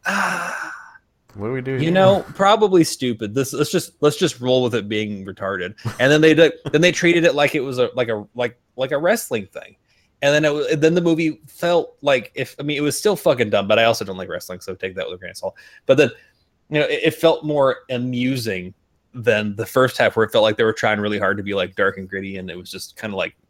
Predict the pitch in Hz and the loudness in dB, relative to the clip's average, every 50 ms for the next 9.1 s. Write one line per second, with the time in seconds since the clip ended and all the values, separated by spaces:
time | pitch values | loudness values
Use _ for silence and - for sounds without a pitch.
0 | - - 196 208 214 214 214 208 196 190 185 180 - - - - 185 185 165 - | -12 -8 -6 -4 -2 -2 0 0 2 0 0 0 -2 -4 0 2 2 2 2 0
1 | 180 92 90 90 175 - - - 95 92 95 92 87 87 - - 92 95 98 95 | 0 2 2 2 2 0 -2 -4 -4 -2 -4 -4 -6 -6 -8 -6 -4 -2 -2 -2
2 | 95 95 92 92 87 143 _ _ _ - 120 127 - - 277 208 - - - - | -2 -2 -2 -4 -4 -6 _ _ _ -6 -6 -6 -4 -2 -4 -4 -4 -6 -18 -20
3 | - - - _ _ _ _ _ _ _ _ _ _ - - - - - - - | -20 -20 -20 _ _ _ _ _ _ _ _ _ _ -20 -20 -20 -20 -20 -20 -20
4 | - - - - - - - _ - 135 147 151 156 156 151 151 - - - - | -20 -20 -20 -20 -20 -20 -18 _ -2 0 2 4 4 4 2 0 -6 -16 -20 -20
5 | - - - _ _ - 117 131 135 131 - - 113 110 104 101 98 101 - 101 | -20 -20 -20 _ _ -2 0 0 0 0 -4 -4 0 0 2 4 4 4 2 2
6 | 107 120 113 110 104 101 - - - 95 90 92 90 90 90 85 - - 92 90 | 0 2 4 4 4 4 2 -2 -8 -6 -4 -4 -4 -6 -6 -8 -6 -4 -4 -4
7 | 90 85 - 104 92 92 90 92 90 87 95 101 - - - _ _ _ _ _ | -4 -4 -6 -8 -6 -6 -4 -4 -6 -6 -8 -12 -20 -20 -20 _ _ _ _ _
8 | _ _ _ _ _ _ _ _ - 110 104 101 98 92 92 90 85 85 82 90 | _ _ _ _ _ _ _ _ -6 -4 -2 0 0 0 0 -2 -2 -4 -8 -12
9 | - | -16